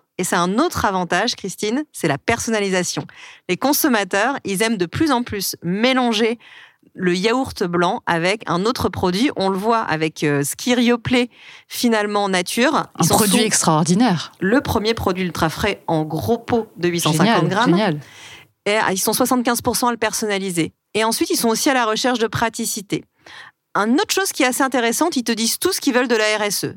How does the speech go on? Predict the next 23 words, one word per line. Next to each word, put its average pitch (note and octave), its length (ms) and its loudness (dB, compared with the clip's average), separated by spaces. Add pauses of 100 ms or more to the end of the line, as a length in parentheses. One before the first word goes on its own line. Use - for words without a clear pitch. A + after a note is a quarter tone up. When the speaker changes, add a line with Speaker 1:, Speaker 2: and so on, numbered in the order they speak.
Speaker 1:
Ça, B3 200 -2
tous. - 400 -4 (480)
Tous E4 120 0
les - 120 2
consommateurs A#3 600 0
à G#3 80 0
travers G3+ 280 -2
le F#3 80 0
monde. E3 160 -2
Par G#3+ 200 -2
contre, A#3 260 -4
ils G3+ 60 -4
vous F3 100 -6
disent F3 220 -6 (120)
aussi C#4 260 0
tous - 380 -6 (140)
qu'ils - 120 -8
sont F3+ 100 -8
pas B3 140 0
prêts - 160 -2
à C4 80 0
payer G#3+ 240 0
pour. - 340 -6